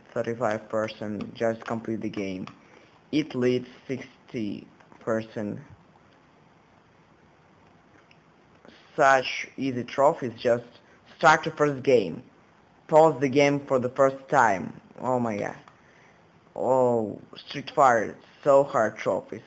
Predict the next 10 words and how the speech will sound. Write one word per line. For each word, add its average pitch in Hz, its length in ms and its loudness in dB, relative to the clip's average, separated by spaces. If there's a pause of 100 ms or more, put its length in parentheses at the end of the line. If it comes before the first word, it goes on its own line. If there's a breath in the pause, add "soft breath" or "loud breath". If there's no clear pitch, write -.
(580)
It's - 100 -20 (240)
insane 120 520 -4
trophies, - 380 -12 (140)
really. 120 360 -4 (560 loud breath)
I 117 80 -2
have 127 280 0
only 123 220 0
maybe 117 380 -4 (1200)
three 131 400 0
or 107 200 0